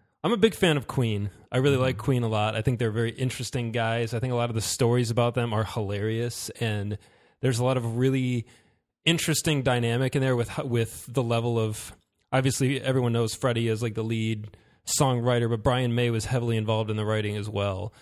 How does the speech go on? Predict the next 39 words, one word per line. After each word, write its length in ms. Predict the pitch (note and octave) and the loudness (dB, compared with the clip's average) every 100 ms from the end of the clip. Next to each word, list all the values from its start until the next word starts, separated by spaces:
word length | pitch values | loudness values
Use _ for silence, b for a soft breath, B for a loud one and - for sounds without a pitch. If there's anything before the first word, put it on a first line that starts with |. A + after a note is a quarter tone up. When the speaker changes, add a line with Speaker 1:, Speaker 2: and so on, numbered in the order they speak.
| b b | b b
Speaker 1:
if 160 | B2+ | -2
not 280 | B2+ A2+ G#2+ | 0 0 -2
almost 260 | A#2+ A#2 A#2 | -2 -2 0
more 160 | A#2+ | 0
dominant 380 | G#2+ A2+ A2 G#2+ | 0 -2 -2 -4
than 100 | A2 G#2 | -6 -6
Freddie. 400 | - G#2+ G#2+ - B B | -4 -4 -4 -10 B B
And 100 | C3 | 0
a 40 | C#3 | 2
lot 100 | C3+ | 2
of 40 | |
the 80 | B2+ | 0
stories 440 | - C#3+ C3 B2+ | 2 2 2 2
with 100 | A#2+ - | 0 0
how 280 | - B2 | 2 2
they 140 | A#2 A#2 | 2 0
would 180 | A#2 G#2+ | -2 -2
come 160 | B2+ | -2
up 80 | A2+ | 0
with 120 | A2 | -2
song 420 | - A#2+ A2+ A2+ A2+ | -2 0 0 0 -2
ideas 520 | A2+ G#2+ A2+ A2+ A2 | -2 0 0 0 -2
and 120 | G#2 | -2
lyrics 420 | G#2 A2 A2 - | 0 0 0 -2
and 140 | A2 G2+ | -2 -2
melodies 360 | G#2+ A2 A2 | 0 0 -2
are 60 | A2 | -2
really 180 | A2 G#2 | -4 -4
cool. 420 | - A#2 C3+ - B B B B - | 0 2 2 -2 B B B B 0
Uh, 200 | C#3+ C#3+ | 2 2
I 80 | D3 | 2
don't 220 | G#3 E3+ | 4 4
know 160 | E3+ | 4
that 140 | F#3 D3 | 4 2
it 100 | C#3+ | 2
could 140 | C#3 | 0
focus 400 | - C#3+ D3 C3 | 2 2 2 0
on 180 | C3 A#2+ | 0 -2
just 640 | G#2 A2+ C3 - - - | -2 -2 0 -2 -4 -8